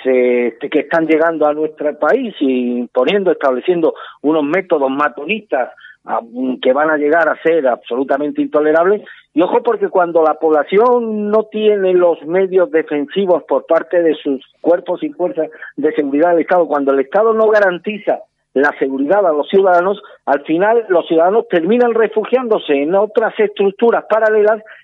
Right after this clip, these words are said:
que garantizan la seguridad que, por ejemplo, el Estado es incapaz de concedernos. Quiero acordarme de la Colombia de Pablo Escobar Gaviria o cómo surgió la, la mafia en el sur de Italia,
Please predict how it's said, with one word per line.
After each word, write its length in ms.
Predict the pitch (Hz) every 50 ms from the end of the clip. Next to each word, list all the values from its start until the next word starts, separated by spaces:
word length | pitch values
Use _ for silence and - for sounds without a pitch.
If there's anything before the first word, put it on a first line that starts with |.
| _ _ _
que 160 | - 160 160
garantizan 840 | 143 156 156 151 151 151 151 - - 180 180 - - 208 202 196 196 190
la 160 | 180 165 - -
seguridad 520 | 165 147 139 147 143 143 139 160 175 190
que, 120 | - 190 -
por 140 | - 151 139
ejemplo, 300 | - 160 165 - 180 180
el 100 | 175 170
Estado 320 | - - 185 185 185 175
es 100 | 156 -
incapaz 400 | 180 175 160 165 156 160 165 160
de 80 | 151 147
concedernos. 600 | - 156 147 131 - 135 123 120 120 120 113 - - - - - _ _ -
Quiero 260 | - 170 185 196 202
acordarme 640 | 202 202 202 196 175 165 196 202 208 220 220 226 214
de 100 | 202 190
la 140 | 180 170 -
Colombia 480 | - 175 175 190 202 202 190 196 180
de 160 | 175 175 170
Pablo 300 | - 175 175 170 170 170
Escobar 480 | 156 - - 156 147 151 160 170 180 175
Gaviria 440 | 190 190 202 233 233 262 277 269 - - - - _ -
o 200 | 135 143 143 -
cómo 260 | 175 175 135 139 -
surgió 540 | - - 151 131 - - 165 156 147 147 139
la, 340 | 131 131 123 120 117 117
la 180 | 117 123 127 123
mafia 480 | 127 147 156 151 - - 196 202 190 180
en 120 | 139 127
el 100 | 113 107
sur 260 | - - 139 143 131
de 100 | 117 123
Italia, 380 | 110 - 135 135 135 123 113